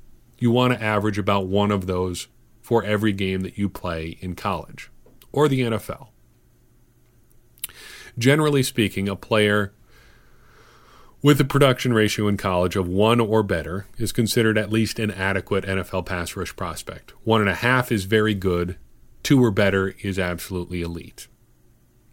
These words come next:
In last year's first round, there were two players taken who had production ratios of two or better, Ed Oliver and Montez Sweat. Rashawn Gary had a production ratio of just point nine six.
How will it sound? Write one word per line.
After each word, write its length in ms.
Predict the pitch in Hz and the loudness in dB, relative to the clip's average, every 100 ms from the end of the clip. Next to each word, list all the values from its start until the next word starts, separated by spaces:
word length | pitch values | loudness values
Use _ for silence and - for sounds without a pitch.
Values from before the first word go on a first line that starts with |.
| _ - | _ -2
In 100 | 117 | 2
last 360 | 123 135 139 - | 4 2 0 0
year's 180 | 131 - | -2 0
first 380 | 131 123 - | 2 2 0
round, 260 | 117 101 101 | -2 0 2
there 100 | 98 | 2
were 100 | 95 | 0
two 260 | - 139 123 | -2 -2 0
players 480 | 127 120 101 92 | 2 2 2 0
taken 360 | - 110 101 95 | -2 -4 -2 -4
who 120 | 95 | -4
had 140 | 92 - | -4 -4
production 440 | 98 92 - 98 | -2 -2 -4 -6
ratios 500 | 87 85 - 90 85 | -6 -6 -8 -10 -10
of 140 | 85 | -10
two 240 | - 113 98 | -4 -2 -2
or 80 | 90 | -2
better, 320 | 92 76 - | -4 -4 -8
Ed 160 | - 101 | -4 0
Oliver 460 | 101 98 92 95 95 | 0 0 -2 -2 -2
and 100 | 85 | -4
Montez 460 | 87 87 - 85 | -6 -6 -8 -8
Sweat. 400 | - 127 123 - - - - - - _ _ _ _ _ _ _ _ _ - - - - 120 | -4 0 -2 -4 -20 -20 -20 -20 -20 _ _ _ _ _ _ _ _ _ -20 -20 -20 -4 0
Rashawn 480 | 104 135 123 110 | 2 4 2 2
Gary 560 | 110 160 151 90 113 117 _ | 4 4 6 2 -2 -6 _
had 200 | - 110 | 0 2
a 40 | 104 | 2
production 440 | 104 90 - 101 | -2 -4 -4 -4
ratio 360 | 92 87 98 92 | -4 -4 -6 -6
of 100 | 95 | -4
just 240 | 101 - | -6 -6
point 340 | - 104 - | -4 -4 -4
nine 460 | 98 90 90 87 87 | -6 -4 -2 -4 -6
six. 540 | - 101 - - - | -6 -6 -8 -16 -18